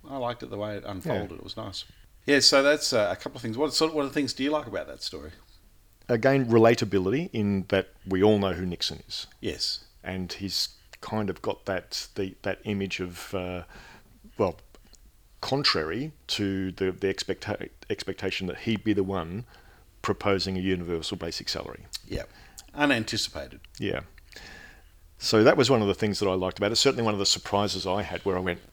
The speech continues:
Speaker 2: "What?
Speaker 1: Yeah.
Speaker 2: Nixon?" So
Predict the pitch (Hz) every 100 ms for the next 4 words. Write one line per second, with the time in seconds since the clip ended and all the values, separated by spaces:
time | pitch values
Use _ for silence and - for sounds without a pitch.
0 | - 92 95 151 - - - - - 117
1 | 90 - 98 110 - 226 247 - - -
2 | - - - - - - - - - 110
3 | 107